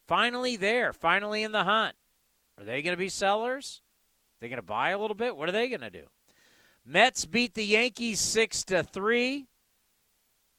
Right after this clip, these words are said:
What did I hear today? It's the first time ever where they've met and they're both in first place in their division. Is that true? Something like that. Uh, Padres take down the Tigers six to four.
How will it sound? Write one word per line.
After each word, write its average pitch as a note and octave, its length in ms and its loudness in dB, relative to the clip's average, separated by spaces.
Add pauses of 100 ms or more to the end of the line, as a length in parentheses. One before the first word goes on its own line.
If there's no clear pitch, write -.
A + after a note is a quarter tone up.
(320)
What B3+ 260 -2
did C#4+ 160 -6
I D#3+ 140 0
hear D#3+ 400 0
today? A2 300 -6
It's - 120 -16
the D#3 80 -14 (140)
first A3+ 380 -4
time F#3 420 -4 (100)
ever D3+ 320 -2
where D#3+ 200 -2
they've C#3 280 -4
met B2+ 360 -2
and - 60 -20
they're B2 100 -6
both C3 440 -4
in E3 100 -12
first F3+ 360 -10
place E3+ 560 -6 (320)
in D3+ 80 -16
their E3+ 140 -6
division. G3 540 -10 (360)
Is - 60 -12
that G3+ 160 -6
true? G#3+ 380 -8 (520)
Something E3 320 -6
like F2+ 180 -16
that. D#2+ 180 -20 (440)
Uh, D#3 200 6
Padres G#3+ 520 4
take G3 200 -2
down F#3 180 0
the D#3 80 -4
Tigers F#3+ 480 2
six - 320 -6
to D3+ 80 -8
four. A3+ 540 2